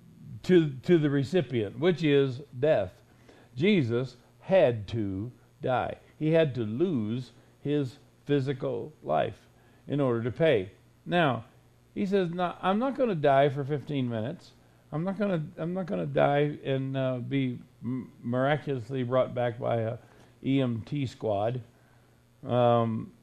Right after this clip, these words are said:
what, what is gonna happen here is that I'm gonna die. I'm gonna be put into the heart of the earth, into the grave, actually into a tomb, and there remain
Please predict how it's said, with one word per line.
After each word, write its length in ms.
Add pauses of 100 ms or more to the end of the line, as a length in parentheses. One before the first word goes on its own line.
(140)
what, 360
what 180
is 160
gonna 240
happen 340
here 460 (540)
is 240
that 180
I'm 240
gonna 240
die. 360
I'm 280
gonna 160
be 140
put 320
into 420
the 180
heart 300
of 120
the 160
earth, 220
into 280
the 120
grave, 640 (720)
actually 560
into 300
a 40
tomb, 600 (1400)
and 180
there 240
remain 720